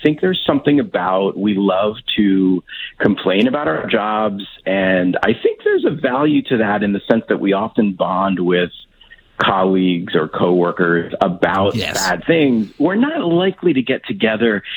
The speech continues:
Speaker 1: and say, "Oh, I have these opportunities for development," <laughs> 'cause it sounds almost like boasting, right? It sounds like you're almost bragging if you start talking about, you know, "I paid, I paid really well." <laughs> You know, you know. So I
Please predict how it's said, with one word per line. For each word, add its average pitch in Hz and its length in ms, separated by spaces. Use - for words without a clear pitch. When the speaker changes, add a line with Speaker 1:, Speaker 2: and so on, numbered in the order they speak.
Speaker 1:
and 107 140
say, 131 180
"Oh, 202 240
I 143 120
have 160 280
these 117 160
opportunities - 880
for 226 140
development," 233 600
<laughs> - 20
'cause 220 140
it 226 160
sounds 233 300
almost 220 240
like 165 220
boasting, 156 540
right? 110 380
It 127 160
sounds 160 200
like 160 160
you're 143 100
almost 120 320
bragging 113 500
if 95 140
you 95 80
start 95 360
talking 90 360
about, 82 500
you - 120
know, 123 300
"I 233 220
paid, 269 220
I 214 140
paid 233 280
really 202 300
well." 180 520
<laughs> - 60
You - 80
know, - 280
you - 200
know. 143 160
So 180 420
I 196 220